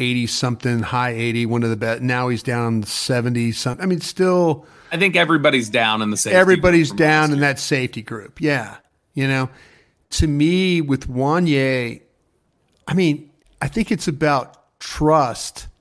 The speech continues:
Speaker 1: but how could you not trust him? 'Cause every time he goes out there, he, man, he gets that interception the other day, you know, and, and
Speaker 2: Yeah.
Speaker 1: that, that's very much a,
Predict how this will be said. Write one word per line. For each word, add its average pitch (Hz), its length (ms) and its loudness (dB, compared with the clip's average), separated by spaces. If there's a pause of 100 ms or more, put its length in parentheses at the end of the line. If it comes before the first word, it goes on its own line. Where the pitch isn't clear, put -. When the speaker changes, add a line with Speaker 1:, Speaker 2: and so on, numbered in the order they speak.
(680)
Speaker 1:
but - 120 -6
how 175 200 -2
could 180 220 -6
you 175 60 0
not 147 340 0
trust 151 520 0
him? 120 320 0
'Cause 131 340 -2
every 190 180 -2
time 190 280 -2
he 160 120 0
goes 139 460 0
out 139 240 -4
there, 117 140 -4 (240)
he, - 400 -4
man, 175 240 2
he 180 140 2
gets 233 200 0
that 151 180 2
interception 139 680 0
the 123 100 0
other 117 200 0
day, 117 460 -2 (640)
you 151 160 2
know, 156 320 2 (220)
and, 170 180 -2
and 175 200 0
Speaker 2:
Yeah. 131 200 2 (220)
Speaker 1:
that, 202 200 -2
that's 202 220 0
very 190 240 4
much 170 300 0
a, 135 360 2